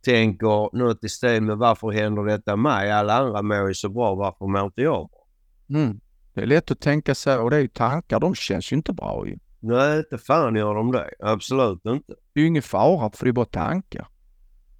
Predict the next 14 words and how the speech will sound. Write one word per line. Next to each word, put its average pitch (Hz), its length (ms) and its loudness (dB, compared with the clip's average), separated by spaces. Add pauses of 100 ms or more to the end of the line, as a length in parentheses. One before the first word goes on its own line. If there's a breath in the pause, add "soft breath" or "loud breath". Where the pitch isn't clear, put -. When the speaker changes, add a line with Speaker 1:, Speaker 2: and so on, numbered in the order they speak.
(1600)
Speaker 1:
Så, 147 500 0 (760)
om 160 220 2
jag 175 160 6
då 160 160 6
sitter 139 400 -2
här, 123 80 2
ja, 147 160 2
jag 180 160 4
hör 185 300 2
vad 139 180 2
ni 123 120 -2
säger, 98 540 0
men 98 600 -4 (600)
Speaker 2:
Mm. 98 260 -4